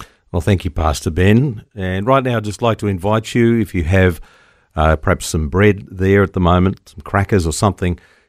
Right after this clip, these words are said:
just as you do, I, I think that I would lo-, I love to do is actually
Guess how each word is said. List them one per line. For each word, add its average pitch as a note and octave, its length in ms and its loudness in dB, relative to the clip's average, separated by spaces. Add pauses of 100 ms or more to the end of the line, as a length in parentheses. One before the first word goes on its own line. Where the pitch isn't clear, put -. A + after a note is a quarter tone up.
just G3+ 220 -4
as B2+ 220 2
you A2 80 -4
do, F2 420 -4
I, G#2+ 240 -2
I G#2+ 40 0
think C#3 260 0
that G2+ 240 0
I G#2 240 2
would F#2 160 0
lo-, E2 240 0
I A2+ 120 2
love G2+ 240 2
to - 80 -16
do D2 280 -6
is E2+ 200 -4
actually E2 540 -2